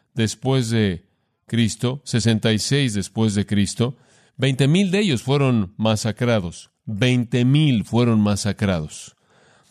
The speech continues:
Damasco tuvo varias sinagogas con tantos judíos, muchas sinagogas. Su ubicación geográfica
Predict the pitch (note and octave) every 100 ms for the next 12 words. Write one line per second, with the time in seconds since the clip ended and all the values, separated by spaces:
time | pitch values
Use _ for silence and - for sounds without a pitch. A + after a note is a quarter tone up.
0 | _ - B2 C#3+ D3+ - F3 - C#3 C3
1 | C3 A2+ F2+ _ _ _ G2+ B2 C#3+ A2+
2 | G#2 G#2 G2+ A2 A#2 B2 - - G#2 F#2
3 | B2 D3+ D3+ A#2+ G2 - - G2+ G#2 A2+
4 | B2 A2+ - A2+ F3 C3 F#2+ F2+ F2 G2
5 | A#2+ B2+ - _ _ _ _ _ _ _
6 | _ _ _ - D#3+ D3+ C#3+ C#3+ - F3
7 | F#3+ D#3+ C#3 D3 E3 D3 E3 F3 E3 D#3+
8 | -